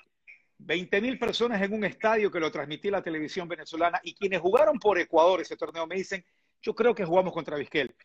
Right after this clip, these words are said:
yo creo que Vizquel estaba en ese equipo". Pero bueno, acabas de aclararlo al Ecuador, Vizquel no estaba en ese equipo que perdió con Ecuador, por si acaso, porque dices que fue en Venezuela ese mundialito, ¿verdad?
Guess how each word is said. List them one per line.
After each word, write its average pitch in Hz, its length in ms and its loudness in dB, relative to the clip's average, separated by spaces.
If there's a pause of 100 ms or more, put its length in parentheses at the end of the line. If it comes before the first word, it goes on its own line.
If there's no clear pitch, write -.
(120)
yo 202 100 -4
creo 226 160 0
que 214 120 2
Vizquel 196 320 2
estaba 165 320 2
en 156 60 -6
ese 143 160 -10
equipo". 131 340 -12 (220)
Pero 165 180 4
bueno, 190 220 2
acabas 247 760 2 (160)
de 156 100 -6
aclararlo 190 520 -6
al 202 100 -6
Ecuador, 190 600 -6 (180)
Vizquel 226 340 -6
no 214 80 -6
estaba 226 240 0
en 214 80 -6
ese 208 140 -8
equipo 208 340 -10
que 180 120 -8
perdió 180 380 -6
con 190 140 -6
Ecuador, 175 440 -2
por 151 140 -10
si - 80 -12
acaso, 165 260 -6
porque 135 200 -10
dices 151 200 -10
que 147 120 -10
fue 170 100 -2
en 165 80 0
Venezuela 156 400 -2
ese 143 140 -14
mundialito, 139 440 -10
¿verdad? 123 240 -6